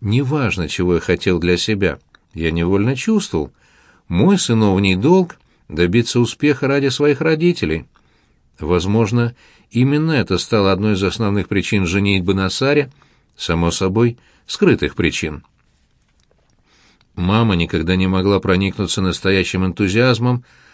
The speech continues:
относительно моей работы в "Эсквайре", и ее ли в том вина? "Эсквайр" — трамплин, расплющившийся в жалкое плато.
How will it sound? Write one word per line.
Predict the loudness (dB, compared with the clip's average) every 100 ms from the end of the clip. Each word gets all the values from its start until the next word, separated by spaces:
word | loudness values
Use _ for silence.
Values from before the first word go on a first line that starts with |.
| _
относительно | -6 -4 -2 0 -2 -2 -2
моей | 0 0 2
работы | 2 2 2 2
в | 2
"Эсквайре", | 0 -2 -2 0 0 -2 -6 _ _ _ _ _ -4
и | 0 0 -2 -8 _ -10
ее | -2 0 2 4
ли | 2 0 -4 _
в | -10
том | -4 -2
вина? | 0 0 -2 -6 _ _ _ _ _ _ _ _ -2
"Эсквайр" — | -2 -2 -2 0 0 -2 -10 _ -4
трамплин, | -2 -2 -2 0 2 0 -4 _ _ _ _ _ _ _ -4
расплющившийся | 0 0 2 0 2 0 -2 -4 -2 -4 -4 -10 _ -10
в | -2
жалкое | 0 0 0 -2
плато. | 0 -2 0 -2 -4